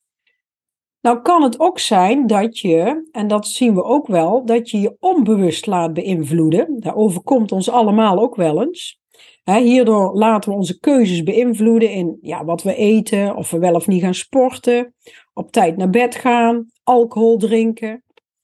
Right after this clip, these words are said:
Hè, en zo zie ik dat veel van mijn cliënten zich onbewust door andermans mening of de norm van de maatschappij laten beïnvloeden. Nou, <clears throat>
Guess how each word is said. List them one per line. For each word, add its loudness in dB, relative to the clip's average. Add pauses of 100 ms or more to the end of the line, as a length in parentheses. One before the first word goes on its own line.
(560)
Hè, -2
en -2
zo 2
zie 4
ik 0
dat 0
veel -2
van 0
mijn -2
cliënten -2
zich -2
onbewust 0
door -4
andermans 0
mening 2
of -2
de -2
norm 2
van -2
de -2
maatschappij -2
laten 0
beïnvloeden. 0 (1160)
Nou, -2 (360)
<clears throat> -8